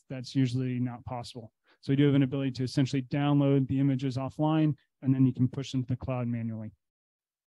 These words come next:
Um, in addition to the images collected directly using the camera with our edge device, we do also support the ability to import data from essentially, uh, three D renderings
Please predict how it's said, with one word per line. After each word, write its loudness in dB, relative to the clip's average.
Um, -8
in 4
addition 0
to 0
the 0
images 2
collected -2
directly -4
using 2
the 0
camera 0
with -4
our 2
edge 0
device, -4
we -2
do 2
also 0
support -2
the -6
ability 0
to -8
import -2
data -2
from -6
essentially, -6
uh, -12
three -4
D 2
renderings -2